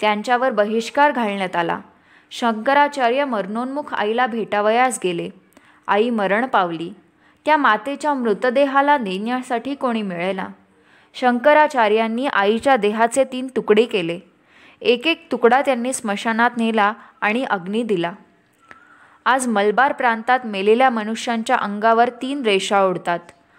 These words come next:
तीन तुकड्यांची ती कठोर निशाणी आहे. संतांनी संस्कृतीतील ज्ञान लोकांच्या भाषेत आणण्याचे महान कार्य सुरू केले.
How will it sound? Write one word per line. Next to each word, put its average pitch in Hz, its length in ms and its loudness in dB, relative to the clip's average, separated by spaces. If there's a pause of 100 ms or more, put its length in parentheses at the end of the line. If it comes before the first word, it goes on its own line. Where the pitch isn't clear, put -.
(360)
तीन 277 260 -2
तुकड्यांची 240 680 2
ती 277 80 -8
कठोर 247 440 2
निशाणी 196 520 -4
आहे. 190 340 -6 (1400)
संतांनी 262 720 0
संस्कृतीतील 247 880 -4
ज्ञान 214 360 0
लोकांच्या 220 600 0
भाषेत 220 460 -4
आणण्याचे 208 500 -6
महान 196 380 -8
कार्य 190 300 -2
सुरू 180 340 -8
केले. 170 260 -6